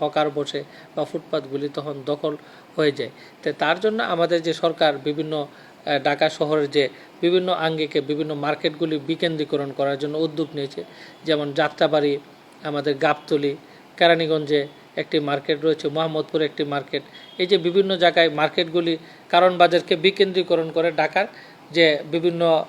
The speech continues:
আহ, যে প্রবেশমুখগুলিতে, এই প্রবেশমুখগুলিতে বিভিন্ন জায়গায় মার্কেটগুলি বিকেন্দ্রীকরণ। তো এগুলি যদি হয় এবং আমরা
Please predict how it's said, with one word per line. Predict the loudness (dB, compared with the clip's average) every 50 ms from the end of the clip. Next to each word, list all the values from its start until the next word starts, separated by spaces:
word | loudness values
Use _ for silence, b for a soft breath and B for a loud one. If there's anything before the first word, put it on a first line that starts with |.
| -4 -2
আহ, | 0 2 2 2 0 -2 -2 -2 -2 -2 -2 0
যে | 0 2 2 0 -2 -6 -12 -18 -20 -20 -20 -20 -20 -20 -2 4
প্রবেশমুখগুলিতে, | 6 8 8 8 6 6 2 -4 -4 -4 -4 -6 -6 -6 -6 -6 -8 -8
এই | -6 -6 -6 -2
প্রবেশমুখগুলিতে | 0 0 2 2 -2 -2 -4 -8 -8 -4 -4 -4 -4 -4 -6 -6 -4
বিভিন্ন | -4 -4 -4 -4 -4 -4 -2
জায়গায় | -2 -2 -2 -4 -4
মার্কেটগুলি | -4 -4 -4 -4 -6 -6 -4 -6 -6 -6 -6
বিকেন্দ্রীকরণ। | -6 -8 -6 -6 -8 -8 -8 -8 -10 -12 -14 -18 B B B B B B B -4
তো | -4 -2 -2
এগুলি | -2 2 2 2 2 2
যদি | -2 0 0 0 0 4 4
হয় | 4 4 4 0 B B B B B -6 -4
এবং | 0 2 2 2 2
আমরা | 0 -2 -2 0 2 4 4 4